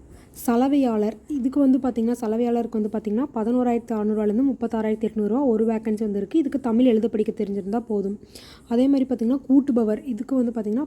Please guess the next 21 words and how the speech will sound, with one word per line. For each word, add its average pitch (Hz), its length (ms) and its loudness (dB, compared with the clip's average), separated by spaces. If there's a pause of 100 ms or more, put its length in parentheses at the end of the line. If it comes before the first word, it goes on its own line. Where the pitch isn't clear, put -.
பத்தாயிரத்துலேருந்து 226 720 0 (120)
முப்பத்தோராயிரத்தி 233 580 -2
ஐந்நூறு 208 200 0
ரூபா 208 160 0
வரைக்கும் 202 320 -2
தராங்க. 208 420 -2
ஒரு 226 220 2
வேக்கன்சி. 220 400 -2
இதுக்கும் 269 360 0
தமிழ் 220 240 0
எழுத 208 240 2
படிக்க 208 340 -4
தெரிஞ்சிருந்தா 190 440 -4
போதும். 196 300 -4 (520)
அடுத்தது 247 400 0
வந்து 233 220 2
பாத்தீங்கன்னா, 220 340 -2 (180)
கூட்டுபவர். 240 560 0 (400)
அது 233 240 2
வந்து 262 200 4
பாத்தீங்கன்னா, 233 380 0